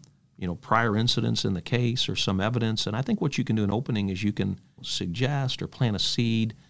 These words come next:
and tell them there's gonna be some evidence about this issue. And I would just ask that you pay particular attention.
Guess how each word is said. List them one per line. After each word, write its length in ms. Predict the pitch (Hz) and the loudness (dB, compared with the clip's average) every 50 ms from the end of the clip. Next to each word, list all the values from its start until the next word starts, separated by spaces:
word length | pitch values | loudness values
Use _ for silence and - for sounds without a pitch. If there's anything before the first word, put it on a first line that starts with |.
| _ _ _ _ - | _ _ _ _ -10
and 120 | - 101 | -8 -6
tell 140 | - - 151 | -2 0 0
them 100 | 139 135 | 2 2
there's 160 | 127 117 113 | 0 0 0
gonna 140 | 147 151 160 | 0 0 2
be 120 | 156 147 | 2 2
some 280 | 135 - - 151 147 127 | 2 2 2 2 2 2
evidence 440 | 113 123 127 131 123 120 120 107 - | 2 2 2 2 2 0 0 0 -2
about 360 | 98 110 104 101 - 92 101 | -2 -2 -4 -4 -6 -6 -4
this 260 | 107 107 98 - - | -2 -2 0 0 0
issue. 380 | 98 90 - - - 95 - - - | -2 -2 -2 -2 -4 -4 -6 -6 -6
And 100 | - 95 | -6 -4
I 60 | 92 95 | -4 -4
would 140 | 104 107 | -4 -4
just 200 | 107 120 120 - | -2 -4 -4 -4
ask 240 | - 98 104 113 - | -4 -4 -4 -4 -4
that 180 | 104 - - - | -4 -4 -4 -4
you 80 | - | -6
pay 200 | - - - 110 | -6 -4 -4 -4
particular 840 | 104 - - - - - - - - 180 175 - - 160 147 139 135 | -4 -4 -8 -10 -10 -10 -8 -6 -4 -4 -4 -4 -2 -2 0 0 -2
attention. 640 | - 113 - - - - 101 101 - - - - - | -4 -6 -8 -8 -4 -2 -2 -2 -2 -4 -8 -10 -12